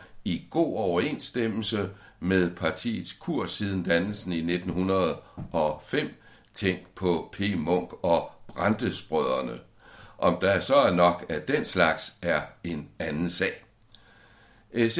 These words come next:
F derimod er de sidste fem år mere end halveret, og partiet må satse på Margrethe Auken,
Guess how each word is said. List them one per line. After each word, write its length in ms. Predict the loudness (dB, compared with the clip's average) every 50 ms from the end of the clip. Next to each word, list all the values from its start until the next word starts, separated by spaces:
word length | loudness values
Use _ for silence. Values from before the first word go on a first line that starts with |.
| 2 0
F 160 | 0 -4 -8 -4
derimod 500 | -2 0 0 2 2 2 2 2 2 0
er 160 | 0 0 -2 -2
de 180 | -2 -4 -4
sidste 320 | -4 -4 -4 -2 -2 -2 -2
fem 280 | 0 0 0 2 2
år 320 | 2 2 2 0 -2 -4 -6
mere 360 | -2 0 2 2 2 2 2 0
end 100 | -2 -4
halveret, 600 | -6 -6 -4 -4 -4 -4 -2 -2 -4 -4 -4 -6 -12 _ -20 -20 -20 -20 -20 -20 -10 -6
og 140 | -6 -2
partiet 540 | 0 -2 -2 -2 0 0 0 0 0 -2 -4
må 240 | -2 0 0 0 -2
satse 480 | 2 4 4 4 4 2 -2 -2 -4 -4
på 320 | -4 -4 -4 -4 -4 -6 -6
Margrethe 480 | -4 -4 -2 -2 -2 -2 -2 0 2 4
Auken, 560 | 4 4 2 2 0 -2 -2 -2 -2 -4 -8